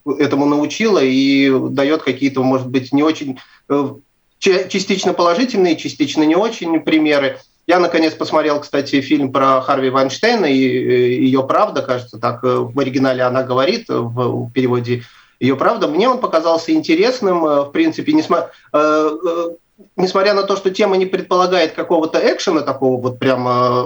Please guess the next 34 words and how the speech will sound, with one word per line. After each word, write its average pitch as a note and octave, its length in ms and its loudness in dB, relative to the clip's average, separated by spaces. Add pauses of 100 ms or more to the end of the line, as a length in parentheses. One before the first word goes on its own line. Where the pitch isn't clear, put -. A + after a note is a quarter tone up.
остросюжетного, C3+ 840 -2
то A#2+ 80 -4
есть A#2 140 -4
каких-то A#2+ 400 -4
там, A#2 640 0
э, A#2 40 -10
перестрелок B2+ 1160 0
и B2+ 200 2
погонь, D3 380 0 (340)
в - 40 -20
принципе, F#3 500 2 (100)
э, D#3 320 2
повествование E3+ 680 0
достаточно F3 600 -2
захватывает, B2 920 -2
э, B2 240 2
вот B2 260 -2
эта C3 140 -2
вся B2+ 260 0
история. D3 560 0
И, B2 440 -4
ну, B3 220 0
так E3 220 0
очень D#3 240 -6
толково D3 540 0 (340)
расставлены C#3+ 580 0
акценты, D3 540 0
что, D3 480 0
в D3 60 -12
принципе, G3 400 -2
и C3+ 220 2
смотреть C#3 420 0
было C#3 180 0
интересно. D#3 720 0